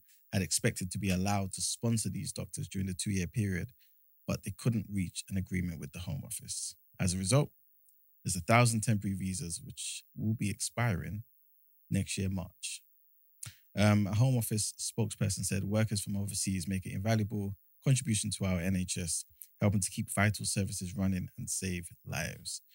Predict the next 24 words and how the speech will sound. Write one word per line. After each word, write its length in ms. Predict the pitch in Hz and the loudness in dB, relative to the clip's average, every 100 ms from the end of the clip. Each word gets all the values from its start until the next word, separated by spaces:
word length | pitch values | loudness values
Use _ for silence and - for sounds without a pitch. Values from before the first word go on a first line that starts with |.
| _ _ - | _ _ 2
Trainee 300 | 113 110 98 | 6 8 6
G 180 | - 98 | 2 -2
Ps 300 | - 98 95 | -2 -4 -4
may 100 | 98 | -4
use 220 | 98 98 | -2 -2
the 60 | 92 | -2
time 260 | 117 95 | -2 -2
between 540 | 90 - - 104 95 82 | -2 -6 -2 0 -2 -4
the 100 | 92 - | -6 2
end 200 | 135 110 | 4 2
of 100 | - | 0
training 460 | 95 98 95 95 - _ _ | -2 -2 -4 -8 -12 _ _
and 100 | 95 | 0
the 40 | 92 | 2
end 140 | 98 98 | 2 0
of 100 | 92 | -2
their 140 | 87 | -6
visa 320 | 90 90 - | -6 -8 -8
to 160 | - 95 | -8 -6
look 180 | 92 - - - | -6 -8 -20 -8
and 100 | 85 | -6
apply 320 | 85 - - | -6 -6 -6
for 140 | 123 - | -6 -10
work." 360 | 87 - - | -14 -16 -20